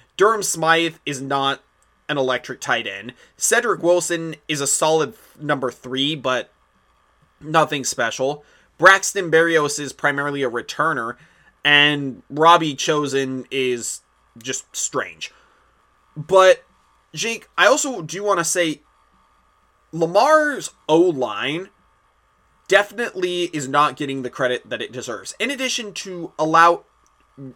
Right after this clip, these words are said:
giving them a hundred sixty yards on the ground with two rushing touchdowns,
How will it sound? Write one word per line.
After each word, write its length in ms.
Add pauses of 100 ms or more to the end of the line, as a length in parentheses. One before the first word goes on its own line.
(200)
giving 440
them 320 (180)
a 60
hundred 360
sixty 560
yards 680
on 160
the 80
ground 460
with 240
two 200
rushing 400
touchdowns, 640